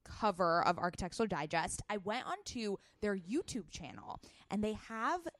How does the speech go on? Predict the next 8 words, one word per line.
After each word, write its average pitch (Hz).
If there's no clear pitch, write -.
this 233
segment 208
called 180
Open 196
Door. 156
And 220
it's 226
essentially 294